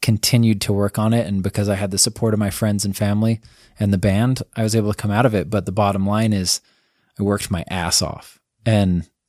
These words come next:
if you wanna do something, you can work your ass off. This band started as a joke.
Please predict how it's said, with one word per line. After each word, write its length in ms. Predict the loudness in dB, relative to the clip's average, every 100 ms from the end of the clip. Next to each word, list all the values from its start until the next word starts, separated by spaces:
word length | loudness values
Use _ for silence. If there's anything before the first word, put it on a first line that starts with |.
| _
if 260 | 2 2 2
you 180 | 2 2
wanna 320 | 2 2 0
do 200 | 2 2
something, 500 | 2 0 -2 -4 -2
you 100 | -2
can 140 | -2
work 220 | -2 -2 -2
your 100 | 2
ass 200 | 2 0
off. 120 | 0
This 140 | -2
band 240 | 0 0 2
started 340 | 2 2 2
as 140 | 0 -4
a 60 |
joke. 680 | -8 -6 -2 -2 -4 -10